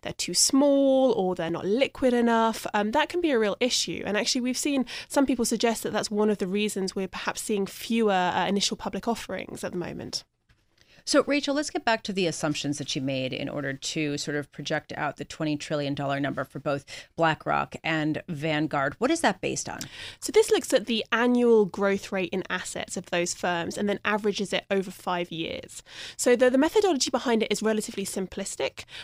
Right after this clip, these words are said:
Speaker 1: but what it does is it tries to give you a sense of kind of how, based on our immediate past, the growth that we've been seeing in the, the recent f-, uh, recent past, how that is gonna translate when we look into the future. And if you look at kind of the, the components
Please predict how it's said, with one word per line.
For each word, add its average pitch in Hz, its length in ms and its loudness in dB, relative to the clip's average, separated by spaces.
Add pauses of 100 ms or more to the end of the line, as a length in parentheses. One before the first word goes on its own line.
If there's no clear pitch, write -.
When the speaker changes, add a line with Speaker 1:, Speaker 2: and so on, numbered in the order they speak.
(160)
Speaker 1:
but 214 80 2
what 302 180 4
it 294 80 2
does 226 200 2
is - 100 -8
it - 80 -2
tries 269 320 0
to - 80 -2
give 220 160 -4
you 220 120 2
a 208 60 2
sense 240 480 -2
of - 80 -8
kind 208 140 -4
of 196 80 -4
how, 220 320 0
based 254 420 0
on 214 180 0
our 190 240 -2
immediate 226 540 0
past, 202 460 -4
the 202 80 -4
growth 208 220 0
that 214 80 -4
we've 202 140 -4
been 190 140 -4
seeing 185 260 -4
in 180 100 0
the, 170 180 -4
the 180 340 -2
recent 202 500 -4
f-, - 60 -14 (200)
uh, - 20 0
recent 233 280 -2
past, 175 300 -4 (220)
how 254 180 2
that 262 200 4
is 226 100 -2
gonna 208 160 -2
translate 190 580 -4
when 180 120 -2
we 180 100 -2
look 180 240 -4
into 185 160 -10
the 190 80 -14
future. - 400 -10
And - 360 -6
if 254 80 0
you 311 80 4
look 415 140 2
at - 80 0
kind 277 180 0
of 226 100 -2
the, 208 200 2
the 202 80 -6
components 214 640 0